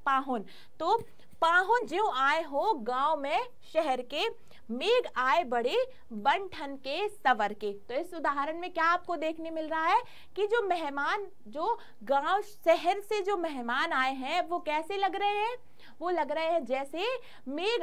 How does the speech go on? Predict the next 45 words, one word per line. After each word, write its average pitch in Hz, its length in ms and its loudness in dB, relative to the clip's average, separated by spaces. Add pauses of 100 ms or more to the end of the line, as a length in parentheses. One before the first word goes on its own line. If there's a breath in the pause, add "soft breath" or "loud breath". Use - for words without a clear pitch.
आए 269 300 4
हो, 294 320 0
यानी 277 340 -2
कि 320 140 -2
बादल 226 440 0
आए 240 220 2
हो 277 260 -2
बन 247 360 0
ठन 254 200 -8
के 269 240 -4 (480 loud breath)
सवर 226 300 0
के। 190 260 -4 (240 loud breath)
ठीक 359 160 0
है, 508 140 6 (240)
तो 320 80 2
आपको 302 400 2
इसमें 403 380 0 (220)
क्या 302 120 6
हो 285 120 8
रहा 254 120 6
है, 226 120 -2
इसमें 359 300 -4
तुलना 285 380 4
भी 392 80 2
हो 415 140 4
रही 392 180 0
है 403 180 8
और 320 220 2
साथ 262 360 0
ही 349 160 -4
साथ 302 340 0
यहाँ 262 260 -2
पर 302 180 4 (500 loud breath)
कल्पना 339 580 2
भी 233 260 0 (440 loud breath)
की 381 260 4
जा 233 260 2
रही 226 320 -4
है। 214 60 0
याद 269 340 2
रखना, 392 360 2
जहाँ 269 460 -2
पे 277 100 -4
तुलना 269 420 -2
हो 403 360 4